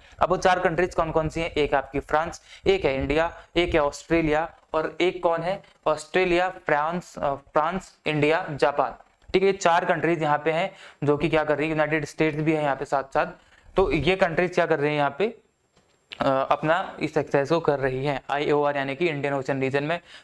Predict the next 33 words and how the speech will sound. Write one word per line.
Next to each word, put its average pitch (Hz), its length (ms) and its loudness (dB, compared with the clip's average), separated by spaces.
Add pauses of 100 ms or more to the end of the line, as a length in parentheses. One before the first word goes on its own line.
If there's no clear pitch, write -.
(140)
थर्टीन 156 300 2
से 170 80 0
लेके 147 220 2
फ़ोर्टीन 135 320 -2
मार्च 120 360 -8
तक, - 240 -16 (320)
यानी 139 140 4
कि 170 80 4
तेरह 156 260 2
और 156 120 0
चौदह 143 180 4
मार्च 147 200 0
दो 147 140 2
दिन 139 100 -2
की 131 120 -2
किया 123 200 -2
जाएगा। 123 340 2 (320)
इसमें 190 260 0
क्या 175 140 4
क्या 175 120 2
चीजें 175 240 0
की 170 120 2
जाएंगी? 160 340 0 (340)
प्रैक्टिस 156 340 0
किसकी - 260 -2
चीज - 480 -4
की 180 80 2
की 165 100 2
जाएगी? 160 220 2
सरफेस 160 460 0
वॉरफेयर 143 460 2
के 151 140 0
लिए, 143 360 -4